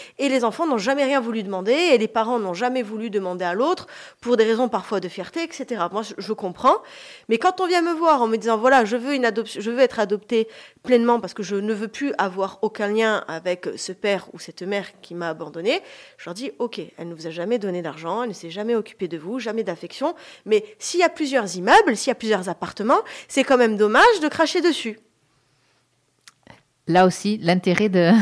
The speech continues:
Speaker 2: <laughs> de faire appel à un avocat
Speaker 1: Voilà,
Speaker 2: conseil.
Speaker 1: c'est donc l'adoption plénière, s'il y a pas de bien, bon, et qu'on, en tout cas, il faut être sûr, il faut être bien, euh, il faut être bien sûr qu'on renonce potentiellement à hériter donc un patrimoine.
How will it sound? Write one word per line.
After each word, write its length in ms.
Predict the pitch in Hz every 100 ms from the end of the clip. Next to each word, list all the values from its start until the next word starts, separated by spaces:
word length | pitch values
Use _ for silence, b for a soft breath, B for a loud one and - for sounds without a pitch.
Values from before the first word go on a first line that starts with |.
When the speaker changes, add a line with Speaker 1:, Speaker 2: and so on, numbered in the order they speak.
| 202
Speaker 2:
<laughs> 120 | 185
de 60 | 214
faire 200 | 185 180
appel 260 | 180 214
à 40 | 190
un 140 | 185
avocat 460 | 185 180 175 220 220
Speaker 1:
Voilà, 200 | 285 226
Speaker 2:
conseil. 480 | 220 - 196 190 -
Speaker 1:
c'est 40 |
donc 260 | 202 240 226
l'adoption 560 | 233 269 330 - 320
plénière, 460 | 277 269 240 247 208
s'il 200 | - -
y 20 |
a 60 | 262
pas 200 | 254 254
de 120 | 214
bien, 380 | 214 240 254 240
bon, 260 | 208 220 185
et 40 |
qu'on, 360 | - 185 180 175
en 280 | 190 254
tout 100 | 262
cas, 140 | 269 370
il 60 | 427
faut 160 | -
être 200 | 208 -
sûr, 340 | 185 - 262 381 403 B B B
il 40 |
faut 100 | -
être 180 | 220 208
bien, 400 | 202 220 240 233 -
euh, 440 | 190 180 175 165
il 60 | 131
faut 120 | -
être 60 | 165
bien 120 | 170
sûr 240 | 165 320 339
qu'on 380 | 220 180 190 170
renonce 460 | 170 190 330 - B B B -
potentiellement 840 | 277 269 240 185 196 190 262 370
à 140 | 240 214
hériter 440 | 185 180 247 320
donc 440 | 233 180 214 320 285
un 160 | 240 247
patrimoine. 500 | 247 262 - 214 151